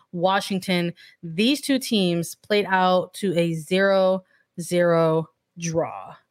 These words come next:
And, uh, listen, when we talked about it on the preview, Lisa, what did we pick?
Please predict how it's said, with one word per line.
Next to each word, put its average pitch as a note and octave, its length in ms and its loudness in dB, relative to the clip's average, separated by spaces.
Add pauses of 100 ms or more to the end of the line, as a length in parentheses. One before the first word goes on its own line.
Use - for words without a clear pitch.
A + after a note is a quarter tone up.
(100)
And, F3 400 0
uh, E3 460 4 (100)
listen, E3+ 480 -2 (300)
when F3+ 100 0
we A#3 80 4
talked C4+ 240 0
about A#3 180 2
it G#3+ 60 2
on G3+ 140 2
the F#3 80 0
preview, F#3 520 0 (340)
Lisa, F3 400 0 (440)
what G3+ 160 0
did G3+ 100 2
we F#3 140 2
pick? - 340 -4